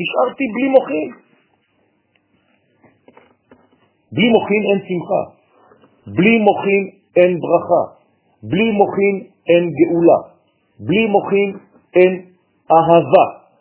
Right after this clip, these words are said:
בלי מוחין אין שפע. כל מה שאנחנו מבקשים זה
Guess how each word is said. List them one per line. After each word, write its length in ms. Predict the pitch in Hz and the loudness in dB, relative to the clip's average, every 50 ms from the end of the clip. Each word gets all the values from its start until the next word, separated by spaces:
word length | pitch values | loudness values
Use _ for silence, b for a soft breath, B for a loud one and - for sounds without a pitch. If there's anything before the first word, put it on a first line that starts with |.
| _ | _
בלי 420 | 113 110 110 165 202 226 226 165 - 165 | -14 -8 -4 -2 -2 -2 -2 -4 -4 -2
מוחין 420 | 170 190 180 - 190 190 185 190 185 185 _ _ _ _ _ _ - | 0 0 0 0 0 0 0 -2 -4 -8 _ _ _ _ _ _ 0
אין 260 | 190 190 185 185 175 - - - | 0 0 0 -2 -6 -10 -6 -2
שפע. 380 | - 190 185 - - 135 95 - - _ _ _ _ _ _ _ _ _ _ _ _ _ _ _ _ _ _ _ _ _ _ | 0 2 0 0 -2 -4 -6 -6 -10 _ _ _ _ _ _ _ _ _ _ _ _ _ _ _ _ _ _ _ _ _ _
כל 280 | - - 254 262 269 285 262 254 | 2 6 6 6 6 4 2 0
מה 80 | 247 233 - - | -2 -2 0 0
שאנחנו 460 | 208 196 185 196 214 208 - 190 202 | 0 0 2 2 0 -2 -2 -4 0
מבקשים 580 | 190 190 175 160 175 165 - - - 190 202 196 175 135 123 | 2 2 4 4 0 -2 -4 -6 -10 -10 -8 -8 -10 -8 -4
זה 100 | 139 147 | -2 -2